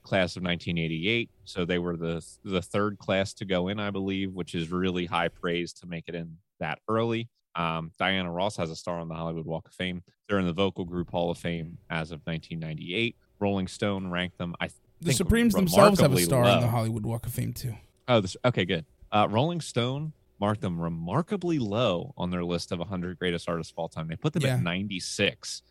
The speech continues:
Speaker 1: which I was kinda, like, shocked that they were that low. Um, but to be in the hundred greatest artists of all time is, is definitely saying something. But go ahead.
Speaker 2: Okay. So the Supremes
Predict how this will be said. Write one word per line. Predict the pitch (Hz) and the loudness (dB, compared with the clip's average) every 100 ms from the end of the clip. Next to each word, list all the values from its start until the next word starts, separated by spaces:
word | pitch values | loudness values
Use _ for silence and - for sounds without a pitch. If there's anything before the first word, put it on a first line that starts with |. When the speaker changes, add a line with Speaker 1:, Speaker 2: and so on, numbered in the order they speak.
| _ - | _ -4
Speaker 1:
which | 95 | 2
I | 101 | 4
was | 98 | 2
kinda, | - 98 87 | 0 -2 -2
like, | 80 - | -2 -6
shocked | - - 101 85 - - - | -6 2 2 2 -4 -20 -6
that | 95 82 | -4 -2
they | 85 | -2
were | 87 85 80 - _ - | 0 -2 -4 -8 _ -8
that | 87 85 - - | -2 -2 -2 -8
low. | 80 76 - - - _ - | -10 -8 -10 -14 -20 _ -8
Um, | - - 110 _ _ | -6 -8 -12 _ _
but | 117 110 _ _ _ | 2 2 _ _ _
to | 135 | 2
be | 123 127 | 4 4
in | |
the | 107 | 2
hundred | 101 92 87 | 0 -2 -4
greatest | 87 82 | -4 -4
artists | 85 82 - | -2 -4 -4
of | |
all | 82 | -6
time | - 82 80 | -4 -6 -4
is, | 80 78 - - | -6 -8 -10 -10
is | 87 | -4
definitely | 92 85 - 90 | -2 -2 -6 -10
saying | - - | -10 -14
something. | - - - _ _ | -16 -20 -20 _ _
But | 139 | 0
go | 147 | 2
ahead. | 90 - _ - | 2 -4 _ 2
Speaker 2:
Okay. | 196 262 101 - - - _ | 4 4 0 -4 -14 -20 _
So | - - 131 117 117 110 - _ - | -10 -4 -2 0 -2 -4 -8 _ -12
the | 120 131 | -2 0
Supremes | 131 143 123 190 233 247 247 - | 2 2 2 2 4 4 2 0